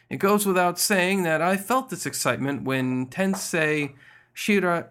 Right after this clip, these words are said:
er, Shitara Slime Date Ken, English title That Time I Got Reincarnated as a Slime, was slated for an anime version in the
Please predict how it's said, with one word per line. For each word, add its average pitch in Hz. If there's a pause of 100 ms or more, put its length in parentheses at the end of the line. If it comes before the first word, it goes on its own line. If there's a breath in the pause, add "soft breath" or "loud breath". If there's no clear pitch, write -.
(140)
er, 135
Shitara 214
Slime 175
Date 160
Ken, 147 (120)
English 127
title 131
That 131
Time 151
I 131
Got 131
Reincarnated 135
as 123
a 123
Slime, 175 (300 loud breath)
was 220
slated 233
for 196
an 185
anime 170
version 143
in 135
the 127